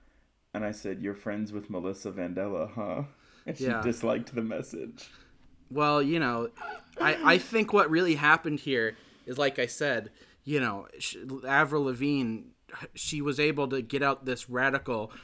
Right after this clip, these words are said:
Speaker 2: punk message of, of, uh, wanting to have sex with skater boys, but in, in such a s-, in a, in a, in using pop as the sugar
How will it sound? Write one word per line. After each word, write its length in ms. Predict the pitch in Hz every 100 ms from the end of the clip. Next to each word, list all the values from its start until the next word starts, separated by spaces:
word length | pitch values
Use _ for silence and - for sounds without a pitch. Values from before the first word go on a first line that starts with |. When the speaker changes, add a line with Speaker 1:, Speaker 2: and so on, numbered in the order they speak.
| - -
Speaker 2:
punk 320 | 151 135 127
message 520 | 131 127 - 113 107
of, 380 | - 117 107 - -
of, 420 | 117 113 107 107
uh, 340 | 110 104 101 98
wanting 380 | 123 123 123
to 80 | 117
have 180 | 113 117
sex 340 | - 123 - -
with 140 | 107
skater 380 | - 123 127 110
boys, 540 | 107 98 95 95 - - - - - -
but 260 | 147 139 -
in, 260 | 151 147
in 300 | 147 147 147
such 320 | 143 151 139 139
a 100 | 127
s-, 200 | - 151 -
in 100 | 139
a, 100 | 127 113
in 140 | 147
a, 80 | 139 127
in 240 | 143 139
using 320 | 156 151 151
pop 420 | - 151 143 113
as 200 | 123 120
the 100 | -
sugar 500 | 113 - 151 127 104